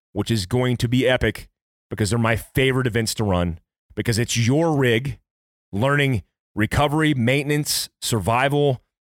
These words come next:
how to tactically operate in and around your vehicle. We even have a shooting block where you shoot real guns, live guns,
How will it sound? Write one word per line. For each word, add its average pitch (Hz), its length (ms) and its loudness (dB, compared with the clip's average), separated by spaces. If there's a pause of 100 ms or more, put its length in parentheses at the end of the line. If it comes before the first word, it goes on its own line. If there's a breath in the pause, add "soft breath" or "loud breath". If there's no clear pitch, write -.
(140)
how 147 200 0
to 139 100 2
tactically 143 720 0
operate 131 500 0
in 120 160 0
and 123 100 0
around 120 340 2
your 110 120 2
vehicle. 120 640 0
We 104 160 -2
even 113 160 0
have 113 160 0
a 104 60 2
shooting 127 500 0
block 131 340 0
where 104 120 2
you 101 200 2
shoot 135 340 0
real 120 220 0
guns, 113 440 0
live 120 260 0
guns, 107 420 0